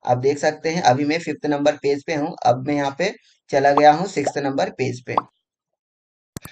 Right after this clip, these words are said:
अब सेवेंथ नंबर पे चला गया हूँ। तो आप देख सकते हैं यहाँ पे पेजों की संख्या भी दिखा रहा है। साथ ही साथ अगर हम चाहते हैं कि ये जो सेवेंथ नंबर का पेज है ये डिलीट हो जाए,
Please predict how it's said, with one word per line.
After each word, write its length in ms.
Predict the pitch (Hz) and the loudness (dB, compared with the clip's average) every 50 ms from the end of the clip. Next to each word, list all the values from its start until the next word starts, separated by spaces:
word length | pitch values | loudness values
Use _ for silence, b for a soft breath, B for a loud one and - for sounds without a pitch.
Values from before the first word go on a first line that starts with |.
| B B B _ _ _ - | B B B _ _ _ -4
अब 100 | 139 139 | -4 -2
सेवेंथ 300 | - - 139 131 131 131 | -2 -2 -2 0 0 -2
नंबर 280 | 135 143 135 135 135 143 | -2 -2 -2 -4 -4 -4
पे 120 | 135 190 196 | -6 -8 -6
चला 220 | - 147 127 - 120 | -4 -4 -2 -2 -2
गया 160 | 120 - - | -2 -4 -4
हूँ। 140 | - - - - | -6 -6 -4 -2
तो 60 | 202 | 0
आप 240 | - - 151 180 170 143 | 2 4 4 2 2 2
देख 180 | 165 180 185 | -2 -2 -2
सकते 280 | - 190 175 180 - 185 | 0 -2 -2 -2 -2 0
हैं 180 | 180 185 190 190 | 0 0 0 -2
यहाँ 240 | 185 170 175 170 170 | -2 -2 -4 -4 -4
पे 140 | 175 190 208 226 b b b b - | -4 -6 -6 -6 b b b b -2
पेजों 240 | 139 135 135 151 156 | 0 0 2 0 -2
की 100 | 165 180 | -2 -2
संख्या 320 | 180 185 170 170 - 175 | -4 -4 -4 -2 -2 -4
भी 120 | 175 175 175 | -2 -4 -4
दिखा 320 | 170 170 170 180 170 165 | -6 -6 -2 0 2 2
रहा 160 | 165 170 170 | 2 2 2
है। 160 | 175 185 196 - - b b b b b | 0 0 0 -2 -6 b b b b b
साथ 280 | - 156 135 131 127 170 | 2 2 2 2 2 -2
ही 60 | 170 | -2
साथ 360 | 170 185 175 190 190 190 - _ _ _ _ _ _ _ _ _ _ _ _ _ _ _ _ _ _ _ _ - | -2 0 0 0 -2 -4 -12 _ _ _ _ _ _ _ _ _ _ _ _ _ _ _ _ _ _ _ _ 2
अगर 260 | - 135 151 180 214 | 4 4 6 6 4
हम 160 | 214 208 208 185 | 4 2 -2 2
चाहते 360 | 190 175 160 160 160 - 202 | 4 4 4 4 2 0 -4
हैं 160 | 170 170 170 | -2 -4 -4
कि 160 | 165 - 170 160 | -6 -8 -6 -4
ये 60 | 160 | -4
जो 120 | 160 180 185 | -2 -2 -2
सेवेंथ 420 | 185 - 139 135 151 202 233 226 | -2 -2 -2 0 0 -2 -2 -4
नंबर 320 | 214 208 202 202 190 185 180 | -6 -6 -2 2 2 2 2
का 120 | - 165 156 | 2 0 0
पेज 360 | - 135 127 123 123 123 127 | 0 -2 -4 -4 -2 -2 -2
है 80 | 127 139 | -2 0
ये 180 | 160 170 165 147 | 0 0 0 0
डिलीट 400 | 127 131 123 123 135 175 180 180 | 0 -2 0 0 0 -2 -2 0
हो 100 | 160 135 | -2 0
जाए, 280 | 123 123 120 120 - | 2 4 4 4 2